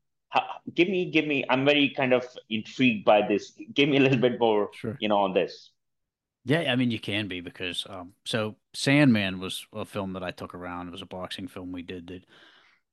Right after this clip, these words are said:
Speaker 2: that I wrote, and I was a lead actor and a producer on. Um, but it was very personal to me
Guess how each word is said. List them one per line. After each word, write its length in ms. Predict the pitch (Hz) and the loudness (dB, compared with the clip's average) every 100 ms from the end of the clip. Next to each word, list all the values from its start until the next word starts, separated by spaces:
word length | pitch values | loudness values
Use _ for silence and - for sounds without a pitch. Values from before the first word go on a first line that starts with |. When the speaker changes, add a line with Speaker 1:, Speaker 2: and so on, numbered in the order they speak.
| _ | _
Speaker 2:
that 120 | 135 147 | 2 4
I 120 | 147 | 4
wrote, 300 | 110 110 - | 4 2 0
and 300 | 123 104 107 | -4 -4 -4
I 160 | 101 98 | -4 -4
was 380 | 92 92 - - _ | -6 -6 -8 -10 _
a 80 | 110 | -8
lead 220 | 101 95 | -6 -4
actor 280 | 101 98 104 | -4 -6 -8
and 80 | 95 | -12
a 40 | |
producer 480 | - 95 95 - 98 | -12 -12 -12 -12 -14
on. 240 | 92 92 92 - | -14 -16 -20 -20
Um, 300 | 92 90 90 _ - | -20 -20 -20 _ -4
but 120 | 117 | -4
it 80 | 107 | -4
was 120 | 95 | -6
very 240 | 107 117 | -4 -4
personal 480 | 98 117 107 101 85 | -2 -2 -2 -6 -10
to 100 | 98 | -10
me 240 | 87 85 | -10 -10